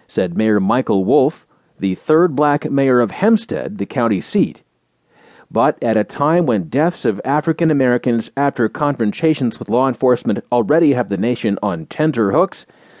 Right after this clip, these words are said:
the county's legacy of racial disparities has only catalyzed suspicions about almost everything that happened to Bland.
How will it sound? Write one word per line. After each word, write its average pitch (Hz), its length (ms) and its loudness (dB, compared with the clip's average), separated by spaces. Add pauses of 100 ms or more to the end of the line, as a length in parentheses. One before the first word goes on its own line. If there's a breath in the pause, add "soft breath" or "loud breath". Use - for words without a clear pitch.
(140 soft breath)
the 113 100 -2
county's 196 520 2
legacy 143 520 2
of 98 140 0
racial 131 320 0
disparities 117 640 2
has 107 260 0
only 180 320 2
catalyzed 131 760 0
suspicions 113 680 -2
about 113 260 0
almost 156 480 2
everything 151 600 2 (280 soft breath)
that 107 140 0
happened 117 480 0
to 139 80 0
Bland. 117 560 -2